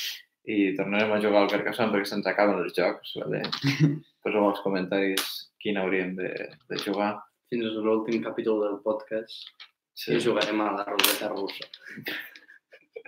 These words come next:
Speaker 1: És
Speaker 2: Home,
Speaker 1: el,
Speaker 2: seria,
Speaker 1: el
Speaker 2: seria,
Speaker 1: capítol final.
Speaker 2: jo trobo, sí, jo trobo que seria un bon final, eh, però
Speaker 1: És el capítol final.
Speaker 3: <laughs>
Speaker 1: Sí.
Speaker 3: Ah, pf.
Speaker 1: No, és, està molt bé.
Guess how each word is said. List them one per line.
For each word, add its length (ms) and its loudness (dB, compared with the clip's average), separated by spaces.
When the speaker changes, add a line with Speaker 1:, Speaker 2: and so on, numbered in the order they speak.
Speaker 1:
És 500 -2
Speaker 2:
Home, 220 12
Speaker 1:
el, 100 8
Speaker 2:
seria, 380 8
Speaker 1:
el 60 4
Speaker 2:
seria, 200 12
Speaker 1:
capítol 320 10
final. 320 6
Speaker 2:
jo 120 8
trobo, 280 12
sí, 220 10
jo 160 10
trobo 180 8
que 80 8
seria 240 4
un 80 0
bon 160 4
final, 400 0
eh, 140 -6
però 180 -6
Speaker 1:
És 200 -8
el 120 6
capítol 260 4
final. 380 8
Speaker 3:
<laughs> 800 -2
Speaker 1:
Sí. 100 2
Speaker 3:
Ah, 400 6
pf. 140 2
Speaker 1:
No, 180 2
és, 100 -6
està 320 0
molt 220 0
bé. 100 0